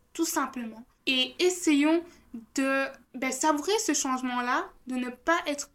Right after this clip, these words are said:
que dans le négatif. Et si des choses négatives, essayons de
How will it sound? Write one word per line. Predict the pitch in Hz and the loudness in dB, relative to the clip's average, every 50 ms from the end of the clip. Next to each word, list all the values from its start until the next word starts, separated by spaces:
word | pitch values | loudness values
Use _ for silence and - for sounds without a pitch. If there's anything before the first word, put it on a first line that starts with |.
| _ | _
que | - - 330 330 311 320 - - - _ _ _ - | 0 2 2 2 2 -2 -6 -20 -20 _ _ _ -6
dans | 262 262 254 | -2 0 0
le | 254 254 | 0 0
négatif. | 254 254 254 247 247 240 240 240 - 330 349 339 - | 0 -2 -2 -2 -2 -2 -2 -2 0 0 0 -2 -2
Et | - 269 | -6 -8
si | 254 - - 349 | -6 -4 -4 -2
des | 320 311 302 | -2 -2 -2
choses | 302 - 262 | -4 -4 -4
négatives, | 269 262 254 240 247 247 - - 311 302 - - _ _ _ _ _ _ - | -6 -6 -6 -6 -8 -8 -6 -6 -6 -6 -8 -10 _ _ _ _ _ _ -2
essayons | - 294 285 - - 294 302 302 294 | -2 0 0 0 0 2 2 2 2
de | 269 233 247 254 | 0 0 -2 -6